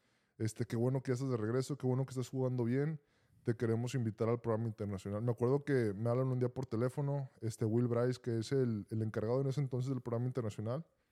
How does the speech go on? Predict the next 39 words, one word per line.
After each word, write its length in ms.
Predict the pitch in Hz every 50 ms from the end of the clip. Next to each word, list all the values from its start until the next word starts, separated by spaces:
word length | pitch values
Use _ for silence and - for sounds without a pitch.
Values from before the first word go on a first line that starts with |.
| _ _ _ _ _ _ _ _ _ _
Y 80 | - 110
me 80 | 117 120
dice, 160 | 113 113 123 113
"Oye, 160 | 107 117 120
Isaac, 220 | 117 135 123 120
bien 160 | 107 120 123
rápido, 320 | 123 127 127 - - 143 139
nada 120 | 131 123 117
más 80 | 117
te 140 | - 131 120
quiero 180 | - 135 135 131
decir, 420 | 123 117 - 131 131 139 135 117 -
ahorita 200 | 113 113 117 123
te 100 | - 135
voy 80 | 127 127
a 20 |
mandar 220 | 131 131 131 123 -
tu 100 | - 131
boleto 280 | 123 120 120 - 135
de 40 | 123
avión, 300 | 113 117 127 135 147 151
estás 240 | 117 98 - 127 123
dentro 240 | 123 127 - 135 135
del 80 | 131
programa, 520 | - 117 107 113 123 135 139 143 143 139 127
viajas, 480 | - 131 123 123 110 101 - 131 135 -
este, 600 | 135 117 - - _ 123 117 110 107 104 101 - 113
en 60 | 113
esta 120 | 113 - 143
semana 400 | 131 143 123 120 117 123 135 135
de 120 | 131 117
enero 420 | 101 107 117 123 131 143 151 156 - - _ _ _ _ _
a 100 | - 107
Florida 580 | - - 107 104 120 143 151 165 180 180 175 175 - _ _
para 160 | - 117 113
que 100 | - -
hagas 160 | 120 120 120 120
tus 160 | - 123 117
maletas". 560 | 117 107 120 143 147 - - 185 175 156